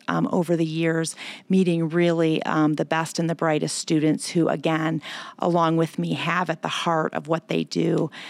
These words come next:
this mission, uh, to teach and educate and help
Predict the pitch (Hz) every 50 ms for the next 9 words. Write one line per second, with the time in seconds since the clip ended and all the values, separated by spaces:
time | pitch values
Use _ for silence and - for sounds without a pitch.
0 | - - - - 170 160 - - - 170 170 - - - 170 175 175 170 - -
1 | - 165 160 165 160 - 180 165 - - - 175 170 160 - - - - - -
2 | 160 147 - 165 - - - 156 151 147 - - - 160 156 147 - - 175 165
3 | 151 156 - - -